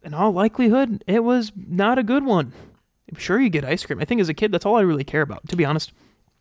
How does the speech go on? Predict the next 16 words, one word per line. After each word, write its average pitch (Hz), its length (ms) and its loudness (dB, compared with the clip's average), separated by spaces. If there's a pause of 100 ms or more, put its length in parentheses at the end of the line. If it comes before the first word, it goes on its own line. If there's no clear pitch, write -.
(420)
As 180 140 0
a 165 40 -4
kid, 185 200 0 (260)
I 240 140 0
don't 294 160 2
care 226 340 0 (400)
if - 160 -6
you 226 80 2
sell 233 240 0
drugs 190 640 0
or 180 160 4
not. 185 400 0
I 208 120 -4
just - 240 -4
want 196 120 0
my 151 200 -6